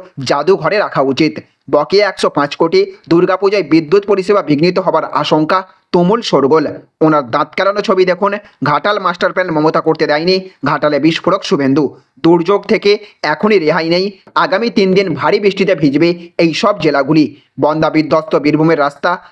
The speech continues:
আর স্কুল সারাইয়ে বিধায়ক সাংসদদের তহবিল ব্যবহারের নির্দেশ মুখ্যমন্ত্রীর। কলকাতা থেকে ডিবিসির সদর দপ্তর সরলেও কিছু যায় আসে না, বললেন মমতা। ডিবিসি জল ছাড়বে জেনে দক্ষিণের আটটি জেলাকে সতর্ক করে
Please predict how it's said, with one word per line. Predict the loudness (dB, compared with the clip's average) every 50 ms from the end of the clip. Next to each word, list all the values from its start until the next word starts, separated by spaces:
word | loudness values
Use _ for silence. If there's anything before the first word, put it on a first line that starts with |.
| _ -4
আর | -4 -4
স্কুল | -4 -2 0 0 0 0
সারাইয়ে | 0 -2 -2 0 0 0 0 0 0 -2 -4 -10 -12 -4
বিধায়ক | 0 2 2 2 2 0 -2 -2
সাংসদদের | -4 -4 -2 0 -2 -2 0 0 -2 -2 -2
তহবিল | -2 -2 0 0 2 0 0
ব্যবহারের | 0 -2 -2 -2 -2 -2 0 0 -2 -4 -6 -6 -4 0
নির্দেশ | 2 2 2 2 0 0 -2 -2
মুখ্যমন্ত্রীর। | -4 -4 -2 -2 0 0 0 -2 0 -2 -2 -2 -4 -8 _ _ _ -2
কলকাতা | 0 0 0 0 -2 -2 -2
থেকে | -2 -2 0 2 2 0 0 -4 -10 -6 -2
ডিবিসির | 0 2 2 2 2 0 0 0
সদর | -2 -2 -2 -2 -2 -2
দপ্তর | -2 -2 -4 -2 -2 -4 -4 -2
সরলেও | 0 2 2 2 2 2 2 2
কিছু | 0 -2 -4 -4 -2 -2 0 0 0
যায় | 0 0 0 0
আসে | 0 0 0 0
না, | 0 -2 -2 -4 -10 -12 -4 0
বললেন | 0 0 2 0 -2 -2 -2
মমতা। | -2 -2 -2 0 0 -2 -2 -4 -8 -14 -20 _ -8 -2
ডিবিসি | 0 2 2 2 2 0 0
জল | 2 2 0 -2 -2
ছাড়বে | -2 -2 -2 0 0 0
জেনে | 0 0 0 0 0 -4 -6 -12 _ _ -2
দক্ষিণের | 0 0 0 0 -2 -2 -2 -2
আটটি | -2 -2 -2 -4 -2 -2 -2 0
জেলাকে | 0 2 0 0 0 0 0 0 -2 -4 -8 -8
সতর্ক | -4 -2 0 0 0 0 0 0 0 0
করে | 0 2 2 0 0